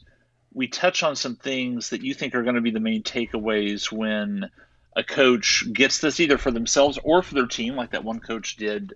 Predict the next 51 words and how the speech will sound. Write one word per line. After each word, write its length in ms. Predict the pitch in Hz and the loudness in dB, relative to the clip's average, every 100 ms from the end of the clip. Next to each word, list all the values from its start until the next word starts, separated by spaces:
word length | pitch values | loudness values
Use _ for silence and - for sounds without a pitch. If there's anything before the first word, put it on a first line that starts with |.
| - | -12
uh, 180 | 98 | -10
that 140 | 98 92 | -8 -8
you 60 | |
mentioned 340 | 107 104 110 104 | -6 -4 -4 -6
at 100 | - | -6
the, 280 | 107 98 98 | -6 -4 -6
at 120 | 104 | -12
the 40 | 98 | -8
start 300 | - 120 110 | 2 4 4
of 80 | 98 | 0
the, 100 | 95 - - | -12 -20 -18
the 60 | |
talk. 380 | - - 156 117 - - - - _ - | -4 2 4 2 -4 -20 -20 -20 _ 2
But 160 | 151 | 2
w-, 280 | - 156 175 | 2 -4 -6
what 260 | - 165 294 | -2 2 2
are 100 | 330 | 2
some 220 | - 190 | 0 0
of 60 | 147 | 2
the, 200 | 127 117 | 0 0
the 180 | 123 | -2
big 480 | 117 104 170 175 147 | -2 2 4 4 2
takeaways 1120 | - 165 147 139 123 120 113 113 107 - - _ | -4 -2 -2 -2 2 4 4 -2 -4 -10 -12 _
that 340 | 123 113 107 - _ | 2 4 2 -2 _
you 160 | 123 143 | -10 -10
think 240 | - 143 | -6 -8
for 140 | - 139 | -2 -2
a 40 | |
college 580 | - - 180 190 175 - | -2 -2 2 2 0 -4
coach 240 | 143 131 127 | -6 -6 -8
is 100 | - | -10
gonna 180 | 123 | -10
be 100 | 117 | -8
important 500 | 113 - - 113 117 | -10 -6 -4 -4 -4
to, 400 | - 117 104 98 - _ _ _ _ | -10 -6 -6 -6 -8 _ _ _ _
to 160 | - 147 | -6 -4
understand 480 | 147 - 151 131 | -2 -2 0 0
or 40 | 120 | 2
read 200 | 127 127 | 0 0
as 100 | 113 | 0
they, 160 | 123 | 0
they're 240 | 98 117 123 | 0 -2 -2
gonna 200 | 127 117 | -2 -4
get 340 | 110 117 143 | -8 -2 0
out 260 | 117 123 120 | 4 4 4
of 140 | 110 | 0
this, 500 | 110 107 - - - | -4 -6 -6 -8 -8
uh, 440 | 110 95 95 92 80 69 117 | -8 -8 -10 -12 -14 -14 -6
this, 480 | 110 - - - - _ _ - | -4 -2 -4 -6 -14 _ _ -10
this 160 | 123 107 | -6 -2
story? 640 | - - 147 127 104 101 | -2 2 2 4 0 -4